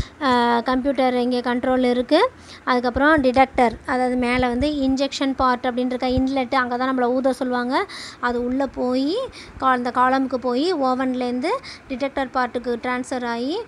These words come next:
அதுக்கப்புறம் அந்த கம்ப்யூட்டருக்கு வரும். இதுக்கு முன்னாடி வந்து flow controller, oxygen இங்கே இருக்கு பாருங்க, carrier, gas supply, அந்த gas, ஆ, சப்ளைலேருந்து மேலேருந்து அந்த gas fillers அந்த மூணுத்துலேயும் gas வந்து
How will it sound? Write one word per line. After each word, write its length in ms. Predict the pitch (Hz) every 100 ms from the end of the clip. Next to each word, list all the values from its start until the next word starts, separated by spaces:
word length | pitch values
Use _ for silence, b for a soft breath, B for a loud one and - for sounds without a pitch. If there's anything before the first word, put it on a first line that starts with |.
| B B
அதுக்கப்புறம் 520 | 262 254 254 247 294
அந்த 180 | 262 233
கம்ப்யூட்டருக்கு 400 | 233 240 247 233
வரும். 300 | 233 302 440
இதுக்கு 360 | 277 311 381
முன்னாடி 300 | 302 262 262
வந்து 260 | 254 247 370 -
flow 200 | 294 302
controller, 380 | 302 247 233 233
oxygen 480 | 226 254 - 254 247
இங்கே 200 | 247 247
இருக்கு 180 | 240 240
பாருங்க, 360 | 233 226 226
carrier, 320 | 247 247 285 415 B B B 233
gas 240 | 247 269
supply, 300 | 269 247 247
அந்த 220 | 247 240
gas, 360 | 233 247 269 277
ஆ, 400 | 254 247 240 240 -
சப்ளைலேருந்து 640 | 254 254 233 240 233 370 523 B B -
மேலேருந்து 380 | 254 262 247 254
அந்த 320 | 285 247 247
gas 320 | 247 240 269 -
fillers 300 | 254 240 247
அந்த 160 | 240
மூணுத்துலேயும் 560 | 233 247 277 254 269 277
gas 340 | 247 233 277
வந்து 420 | 254 247 240 330